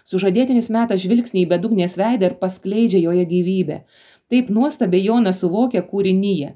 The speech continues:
visatai ir kiekvienam jos elementui, kiekvienam įvykiui ir visam šių įvykių raizginiui, visoms mintims, draugystėms, istorijai buvimą teikia kito akys. Akys perteikiančios buvimą pasauliui.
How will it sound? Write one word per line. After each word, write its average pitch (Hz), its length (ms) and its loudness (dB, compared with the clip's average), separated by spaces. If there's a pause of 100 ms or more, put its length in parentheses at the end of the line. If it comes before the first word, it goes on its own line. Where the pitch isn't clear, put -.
(240)
visatai 196 580 0
ir 180 80 -2
kiekvienam 196 460 0
jos 175 220 0
elementui, 165 640 -2
kiekvienam 170 500 -2
įvykiui 170 460 -2 (280)
ir 185 120 2
visam 196 340 0
šių 202 200 -4 (100)
įvykių 175 340 -2
raizginiui, 175 600 -2 (260)
visoms 262 480 0
mintims, 277 560 2
draugystėms, 208 800 0
istorijai 185 720 0 (220)
buvimą 220 500 0
teikia 160 440 -4 (300)
kito 190 400 -6 (300)
akys. 180 680 -4 (380)
Akys 220 460 0
perteikiančios 202 800 -2
buvimą 180 400 0
pasauliui. 175 680 -4